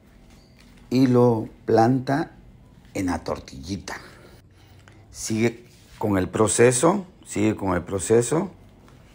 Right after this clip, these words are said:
y le echa más tuétano. Vamos a dejar que él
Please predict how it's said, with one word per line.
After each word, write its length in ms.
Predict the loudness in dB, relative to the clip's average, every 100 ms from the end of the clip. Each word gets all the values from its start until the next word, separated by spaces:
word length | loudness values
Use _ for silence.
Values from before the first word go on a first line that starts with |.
| -20 -20 -20 -20 -20 -20 -20 -18
y 100 | -12
le 120 | -12
echa 240 | -8 -6
más 480 | -4 -4 -6 -10 -16 -20
tuétano. 560 | -6 -4 -4 -8 -14 -16 -20 -20 -20 -20 -20 -20 _ _ _ _ -20 -20 -2
Vamos 260 | 0 2
a 60 | 4
dejar 280 | 4 2 0
que 220 | 0 2
él 220 | 0 -4